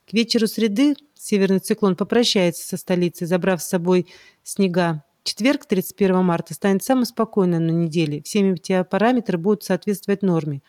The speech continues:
Лишь температура воздуха не дотянет пару градусов до весенних значений.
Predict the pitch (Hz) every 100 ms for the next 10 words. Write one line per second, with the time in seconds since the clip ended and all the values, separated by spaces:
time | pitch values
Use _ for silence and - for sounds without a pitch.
0 | _ - _ 190 - 214 220 214 247 233
1 | 214 185 160 165 175 170 185 185 170 -
2 | 175 180 185 175 156 - 156 170 175 -
3 | 165 160 180 175 - 165 147